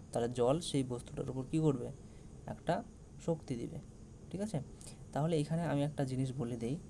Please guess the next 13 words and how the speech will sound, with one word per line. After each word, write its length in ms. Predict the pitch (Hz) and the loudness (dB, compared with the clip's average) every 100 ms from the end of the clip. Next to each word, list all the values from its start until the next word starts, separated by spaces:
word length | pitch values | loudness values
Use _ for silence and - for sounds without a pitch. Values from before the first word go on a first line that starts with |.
| - | -2
দেখো 340 | 135 147 - 165 - - - - - - - - - | 0 0 0 -2 -6 -16 -16 -14 -14 -14 -14 -14 -4
যে 180 | 143 143 | -2 0
এয়ার 320 | 151 143 139 120 | 4 6 6 4
আছে, 280 | 110 - - - - - | 0 -4 -10 -12 -14 -2
যে 120 | 139 131 | 0 0
জলটা 460 | 131 127 127 127 | 2 2 2 2
আছে, 300 | 110 113 - - - - - - | 0 -2 -8 -10 -12 -10 -6 -2
সরি, 160 | 131 123 | -2 2
বাতাস 340 | 117 120 151 | 2 6 6
আছে, 260 | 135 - 170 - - - - - | 6 4 -4 -6 -12 -12 -14 -8
এয়ার 260 | - 131 151 | 0 4 4
কী 160 | 147 165 | 2 2
হবে? 340 | 165 127 | 4 4